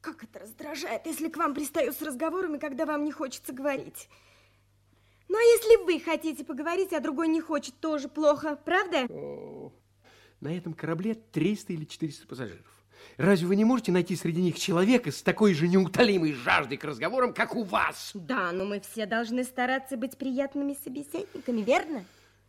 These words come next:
Speaker 2: Вы сейчас не кажетесь мне приятной женщиной. Вы можете довести до безумия.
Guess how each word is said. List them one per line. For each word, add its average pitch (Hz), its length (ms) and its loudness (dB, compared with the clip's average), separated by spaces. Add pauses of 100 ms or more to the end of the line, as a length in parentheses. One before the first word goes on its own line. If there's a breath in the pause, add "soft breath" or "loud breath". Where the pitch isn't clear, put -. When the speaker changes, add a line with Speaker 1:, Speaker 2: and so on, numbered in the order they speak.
(120)
Speaker 2:
Вы 180 100 -2
сейчас 180 260 -2
не 202 100 0
кажетесь - 520 -8
мне 113 260 -4
приятной 101 960 -6
женщиной. 98 680 -8 (920 soft breath)
Вы 151 100 0
можете 160 300 2
довести 170 380 -2
до 175 120 0
безумия. 202 680 0